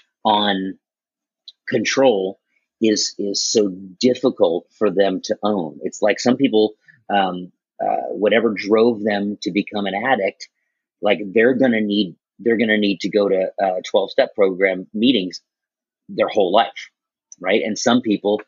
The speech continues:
will get exposed to those meetings and get it, what it is that they need to get out of it. And they can, they, they don't need those meetings anymore. They don't need that support. But it's almost like you assign value to something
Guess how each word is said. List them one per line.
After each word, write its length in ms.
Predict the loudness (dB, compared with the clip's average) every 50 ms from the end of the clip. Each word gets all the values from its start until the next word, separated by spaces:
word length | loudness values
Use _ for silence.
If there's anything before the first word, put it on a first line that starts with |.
| _ _ _ 0
will 160 | 0 2 2
get 140 | 4 2 2
exposed 440 | 2 0 -2 2 2 2 2 2 -2
to 80 | -6 -4
those 220 | -4 -4 -4 -4
meetings 420 | -4 -2 0 2 2 0 0 -2 -4
and 360 | -6 -8 -8 -12 -12 -4 0
get 200 | 2 2 2 2
it, 120 | -2 -4 _ _ -8
what 220 | -2 0 0 2
it 140 | 2 2 2 2
is 240 | 2 2 0 -2
that 140 | -6 -8 -4 -4
they 100 | -4 -2
need 280 | -2 -2 -2 -4 -4
to 60 | -6
get 140 | -6 -4 -2
out 220 | 0 0 0 0 0
of 60 | 0
it. 120 | -2 -2 -4 _ _ _ _ _ 0
And 160 | 2 2 4
they 120 | 2 2
can, 320 | 2 0 -2 -2 -2 -6 -10 -6
they, 260 | -2 0 0 0 -2 _ _ -18 -18 -18 _ _ _ _ _ -10
they 180 | -2 0 2 2
don't 160 | 2 2 2
need 160 | 2 2 2
those 220 | 2 0 0 -2 -4
meetings 280 | -6 -4 -6 -8 -10 -10
anymore. 280 | -10 -10 -10 -4 0
They 60 | 0 2
don't 100 | 2 2
need 180 | 0 0 0
that 180 | 0 -2 -4 -6
support. 300 | -10 -8 -8 -8 -6 -4 -4
But 100 | -4 -4 -6 -12 -10 -8
it's 160 | -4 0 0
almost 280 | 2 2 0 0 2 2
like 180 | 2 2 0 -4 -14 _ _ _ _ _
you 260 | 0 2 4 4 4 2
assign 680 | 0 0 0 0 0 2 2 2 2 2 0 -2 -2 0
value 720 | 2 2 2 2 2 0 0 0 -4 -6 -6 -10 -14 -20 _ _ _ _ _ _ _ _ _ _ _ -4
to 140 | -2 0
something 760 | 0 0 2 2 0 0 -2 -4 -8 -10 -8 -8 -10 -12 -14